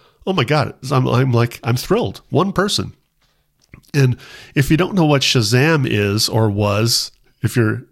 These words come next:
in the future and Shazam, Shazam doesn't exist anymore,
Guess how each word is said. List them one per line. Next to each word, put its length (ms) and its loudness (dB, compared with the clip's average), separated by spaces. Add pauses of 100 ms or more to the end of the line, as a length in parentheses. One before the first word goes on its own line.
in 120 0
the 60 -2
future 400 0
and 120 -2
Shazam, 480 0
Shazam 500 0
doesn't 220 0
exist 320 0
anymore, 320 0